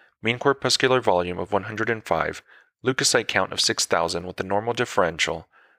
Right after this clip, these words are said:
reticulocyte count of zero point two percent, and erythrocyte adenosine deaminase activity that is increased, and hemoglobin F that is increased. Which of the following is the most likely diagnosis? And the answer choices are, choice one, aplastic anemia,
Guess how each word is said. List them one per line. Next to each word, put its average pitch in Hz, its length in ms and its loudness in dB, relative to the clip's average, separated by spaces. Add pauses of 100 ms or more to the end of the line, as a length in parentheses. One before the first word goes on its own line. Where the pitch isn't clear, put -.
(160)
reticulocyte 110 680 2
count - 300 -2
of 95 100 -2
zero 98 260 4
point - 280 -4
two 104 140 -4
percent, 82 500 -2 (440)
and 107 120 -4
erythrocyte 117 560 0
adenosine 113 440 0
deaminase 101 460 0
activity 92 440 -2
that 85 100 2
is 87 120 -8
increased, 90 640 -4 (360)
and 110 120 -2
hemoglobin 113 460 4
F 90 280 0
that 104 120 0
is 92 120 2
increased. - 600 -4 (500)
Which 117 200 0
of 151 60 0
the 156 60 2
following 98 460 2
is 98 100 -4
the 95 60 -6
most 95 240 0
likely 90 300 0
diagnosis? 92 800 0 (480)
And 110 100 -8
the 98 100 4
answer 104 220 0
choices 95 420 0
are, 110 360 2 (220)
choice - 340 2
one, - 240 -4 (140)
aplastic - 560 0
anemia, 95 460 -10